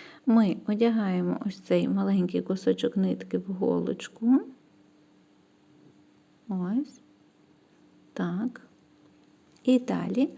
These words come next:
нам потрібно просто пройтись. От дивіться, у нас, а, дивимось, куди в нас направляється ниточка. Ми йдемо виключно по ходу нитки, ми нічого ніде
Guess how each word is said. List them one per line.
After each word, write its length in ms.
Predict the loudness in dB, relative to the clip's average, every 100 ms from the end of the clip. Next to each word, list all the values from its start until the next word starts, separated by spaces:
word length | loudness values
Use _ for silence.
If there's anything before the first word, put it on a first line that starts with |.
| -16 -20 6
нам 200 | 6 8
потрібно 480 | 4 4 2 0 -2
просто 840 | -4 6 8 8 2 -6 -6 -4 -4 -8 -20 _
пройтись. 640 | 0 2 4 2 -2 -2 -2
От 140 | -4
дивіться, 360 | -4 -6 -6 -6
у 40 |
нас, 300 | -4 -4 -10 -20 -20 -20 -20 -20 _ -10
а, 220 | -4 -2
дивимось, 560 | 0 0 0 0 -4 -8
куди 220 | -4 -2
в 40 | 0
нас 200 | -2 -2
направляється 640 | -4 -2 -2 -2 -2 -4
ниточка. 580 | -2 -2 -6 -8 2 2 2 0
Ми 200 | 4 4
йдемо 340 | 2 2 0
виключно 520 | 2 0 0 -4 2
по 220 | 2 2 -2
ходу 380 | 0 0 2
нитки, 420 | 0 0 -2 -4 -2
ми 180 | 0
нічого 560 | 0 -2 -4 -2 0 2
ніде 520 | 2 2 -2 -2 -2